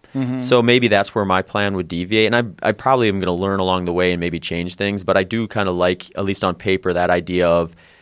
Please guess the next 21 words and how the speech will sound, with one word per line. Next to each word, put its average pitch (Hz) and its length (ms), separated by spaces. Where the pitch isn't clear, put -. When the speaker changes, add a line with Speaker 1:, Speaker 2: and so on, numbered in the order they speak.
Speaker 2:
targeting 104 400
a 87 40
twelve 98 260
to 92 80
fourteen 95 300
hour 87 160
window 95 480
so 104 140
that 98 140
I 95 80
have 98 300
at 90 120
least 95 240
ten 92 180
hours 90 360
to 90 100
kinda, 82 440
like, 82 160
refuel 87 600
and 80 80
sleep 90 440